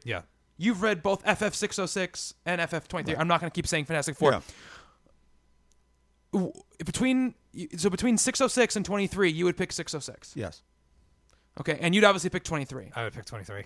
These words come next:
Speaker 2: Okay. <clears throat> All right. <laughs> Um, I can definitely,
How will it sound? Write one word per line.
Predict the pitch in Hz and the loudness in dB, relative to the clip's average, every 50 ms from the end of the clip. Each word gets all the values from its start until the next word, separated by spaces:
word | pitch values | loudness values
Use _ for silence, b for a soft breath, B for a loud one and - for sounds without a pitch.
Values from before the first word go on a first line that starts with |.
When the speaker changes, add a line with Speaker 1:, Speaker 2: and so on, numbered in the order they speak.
| - 147 | -8 -8
Speaker 2:
Okay. | 151 - 170 135 120 - B B B B B B B B B B B - | -8 -6 -8 -10 -12 -14 B B B B B B B B B B B 8
<clears throat> | |
All | 269 320 277 247 - - - _ _ _ - 226 254 285 | 8 8 8 6 4 -2 -10 _ _ _ 4 8 10 10
right. | 262 185 139 - - - - | 10 10 6 2 -6 -8 -6
<laughs> | 208 - 508 - - - 698 - 339 - - 359 320 - - 214 - B B B B B B B - | -6 -4 -2 -4 -4 0 4 6 6 6 6 4 2 2 0 -10 -14 B B B B B B B 6
Um, | 214 214 208 214 214 202 202 202 196 170 - _ _ _ _ _ _ _ _ _ _ _ _ _ _ _ _ _ _ _ _ _ _ _ _ b b b b b b | 8 8 10 10 8 8 6 2 -2 -4 -6 _ _ _ _ _ _ _ _ _ _ _ _ _ _ _ _ _ _ _ _ _ _ _ _ b b b b b b
I | 208 254 | 2 4
can | 247 294 254 | 4 2 -2
definitely, | 196 - 220 220 226 - 247 240 233 226 226 220 220 214 208 | 2 4 4 4 4 4 2 2 4 2 2 0 0 -2 -4